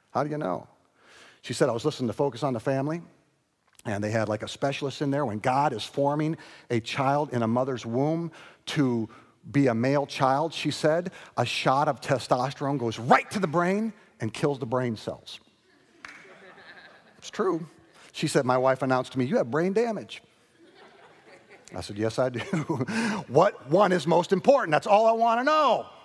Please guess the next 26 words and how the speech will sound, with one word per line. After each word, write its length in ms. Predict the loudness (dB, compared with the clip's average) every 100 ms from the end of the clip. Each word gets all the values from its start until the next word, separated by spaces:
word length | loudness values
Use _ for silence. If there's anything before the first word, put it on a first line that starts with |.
| -20 _ _ _ _ -20 -20 -20 -20 _
"Of 140 | 0 2
all 220 | 2 2
the 100 | 0
commands, 680 | -2 -2 -2 -4 -8 -10 -14 _ -10
which 260 | -6 -6 -8 -6
one 220 | -4 -2
is 180 | -4 -4
most 220 | -6 -6
important?" 460 | -8 -4 -4 -4 -4
Watch 180 | -2
what 100 | -4
Jesus 340 | -6 -6 -6 -8
says. 360 | -8 -10 -10 -20 _ _ _ -6
"The 60 | 0
most 220 | 0 -2
important 460 | -4 -2 -2 -2 -2
one," 280 | -2 -2 -2
answered 320 | -4 -2 -6
Jesus, 380 | -4 -4 -6 -12
"is 140 | -8
this, 380 | -6 -6 -8 -18 _ _ _ _ _ _ _
'Shema 600 | -14 -10 -4 -2 0 -2 -6
Israel, 760 | -10 -8 -6 -4 -4 -6 -10 -16 _ _ _ _ _ _
Adonai 560 | -2 -2 -2 -4 -4 -6
Eloheinu, 580 | -8 -4 -4 -2 -4 -8 -16 _ _ _ _ _ _ -8
Adonai 540 | -6 -6 -8 -10 -12